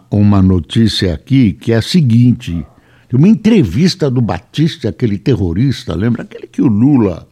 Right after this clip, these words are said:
libertou, e ele tá bravo, ele deu a entrevista por escrito, manu-, manuscrita, pra Folha, lá da prisão em que ele está na Itália. Há três anos preso na Itália, o ex-terrorista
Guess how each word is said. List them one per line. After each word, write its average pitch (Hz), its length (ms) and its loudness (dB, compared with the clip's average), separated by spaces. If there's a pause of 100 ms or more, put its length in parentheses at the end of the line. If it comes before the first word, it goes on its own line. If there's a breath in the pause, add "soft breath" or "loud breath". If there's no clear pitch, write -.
(560 soft breath)
libertou, 107 800 0 (480 soft breath)
e 120 280 4
ele 170 340 2
tá 143 680 -4
bravo, 101 680 0
ele 123 360 2 (200)
deu 170 420 0
a 120 60 -2
entrevista 120 520 0
por 185 300 -2
escrito, 147 760 -2
manu-, 160 480 4
manuscrita, 139 1080 -2 (420 soft breath)
pra 139 180 -2
Folha, 101 640 0
lá 90 180 -4
da 117 140 -4
prisão 104 440 0
em 110 60 4
que 107 160 -2
ele 101 120 -2
está 101 260 -2
na 101 160 2
Itália. - 480 -6 (840 loud breath)
Há - 80 -4
três 208 400 0
anos 202 320 2
preso 165 340 0
na 127 160 4
Itália, 143 460 0
o 147 100 4
ex-terrorista 113 920 0